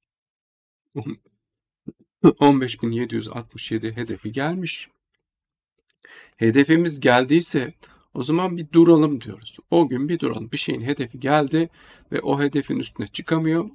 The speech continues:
O zaman bir duralım. bist yüzde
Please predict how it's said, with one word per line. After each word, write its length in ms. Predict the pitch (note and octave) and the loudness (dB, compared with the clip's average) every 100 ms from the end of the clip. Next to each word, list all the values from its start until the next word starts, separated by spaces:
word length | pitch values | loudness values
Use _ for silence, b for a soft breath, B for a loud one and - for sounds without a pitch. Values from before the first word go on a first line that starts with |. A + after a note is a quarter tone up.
| - | -10
O 80 | F#3+ | -8
zaman 360 | C3+ B2 D#3+ | -6 -8 -8
bir 100 | - | -8
duralım. 340 | - E3 A2+ - B B B B B _ - E3+ - _ D3+ | -6 -4 -6 -10 B B B B B _ -20 -18 -18 _ -12
bist 420 | C#3 E3 - G3 | -8 -8 -8 -4
yüzde 640 | F#3+ G3 - G#3+ A3+ G#3 | -4 -4 0 4 4 2